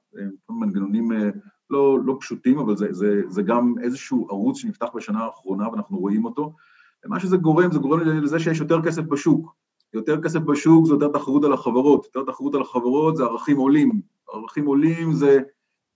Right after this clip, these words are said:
מה שנקרא רוצים, אה, להיות יותר אטרקטיביים לחברה, אז בואו, אומרים ליזמים, "בואו נעשה לכם גם סקנדרי." אז כן, כל המגמה הזאת של יותר כסף בשוק ויותר אפשרויות בעצם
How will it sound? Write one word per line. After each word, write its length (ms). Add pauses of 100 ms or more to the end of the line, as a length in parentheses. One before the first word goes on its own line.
(280)
מה 100
שנקרא 180
רוצים, 440
אה, 380
להיות 160
יותר 200
אטרקטיביים 600
לחברה, 600
אז 120
בואו, 540
אומרים 240
ליזמים, 360
"בואו 120
נעשה 160
לכם 180
גם 100
סקנדרי." 600 (540)
אז 140
כן, 160 (100)
כל 260
המגמה 840
הזאת 180
של 120
יותר 300
כסף 220
בשוק 380
ויותר 360
אפשרויות 800
בעצם 400